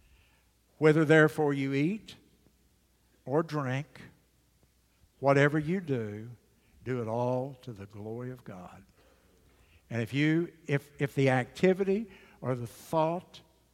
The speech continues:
that you're involved in brings glory to God,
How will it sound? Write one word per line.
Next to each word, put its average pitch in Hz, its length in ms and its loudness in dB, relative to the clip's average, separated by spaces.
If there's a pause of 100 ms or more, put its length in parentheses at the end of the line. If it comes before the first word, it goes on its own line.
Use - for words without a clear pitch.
(360)
that 123 100 -10
you're 143 200 -2
involved 147 500 0
in 147 180 -4
brings 120 320 -8
glory 139 360 -4
to 120 80 -8
God, 139 480 -4